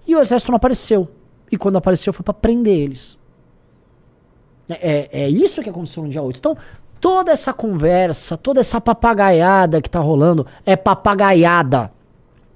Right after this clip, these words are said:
A gente quer demonstrar virtude. "Sou muito democrático, eu gosto da democracia." Papo furado, papagaiada. Deixa eu falar um negócio, não voltou a internet, Junito?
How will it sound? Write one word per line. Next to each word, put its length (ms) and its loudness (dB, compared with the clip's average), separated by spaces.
A 80 0
gente 280 -4
quer 160 -4
demonstrar 600 -6
virtude. 440 -6
"Sou 460 0
muito 340 -2
democrático, 1300 0
eu 160 0
gosto 520 -2
da 220 0
democracia." 840 -4
Papo 340 2
furado, 680 2
papagaiada. 800 -6
Deixa 360 -20
eu 60 -20
falar 120 -12
um 40 -14
negócio, 480 -14
não 180 -10
voltou 260 -10
a 60 -10
internet, 360 -16
Junito? 300 -16